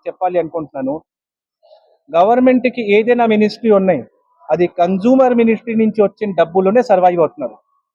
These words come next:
కన్స్యూమర్స్ ప్రొడక్ట్ పర్చేస్ చేయదు అయితే గవర్నమెంట్కి ఒక రూపాయి రాదు.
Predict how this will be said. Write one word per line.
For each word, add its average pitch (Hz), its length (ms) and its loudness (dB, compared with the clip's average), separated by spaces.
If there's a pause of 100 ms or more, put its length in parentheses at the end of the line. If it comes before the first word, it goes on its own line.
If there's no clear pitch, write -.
(160)
కన్స్యూమర్స్ 233 480 0
ప్రొడక్ట్ 220 340 0
పర్చేస్ 208 440 0
చేయదు 208 220 4
అయితే 208 220 0
గవర్నమెంట్కి 196 460 2
ఒక 185 120 -2
రూపాయి 175 280 2
రాదు. 156 300 0